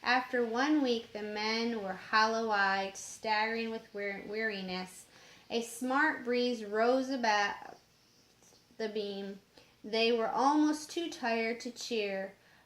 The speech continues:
but not too tired to get the Astray under way in jig time.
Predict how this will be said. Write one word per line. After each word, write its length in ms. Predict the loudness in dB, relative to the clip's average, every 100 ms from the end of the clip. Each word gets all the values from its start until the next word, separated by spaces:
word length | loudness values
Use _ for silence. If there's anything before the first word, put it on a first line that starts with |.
| -6
but 120 | 0
not 300 | 2 2 0
too 180 | -2 -4
tired 520 | 0 2 4 2 -2
to 120 | -4
get 420 | -2 0 0 -2
the 120 | -4 0
Astray 520 | 0 0 -2 -4 -4
under 400 | -4 -2 0 -2
way 380 | 0 0 0 -2
in 260 | -6 -6
jig 300 | -4 -4 -6
time. 480 | -6 -4 -4 -6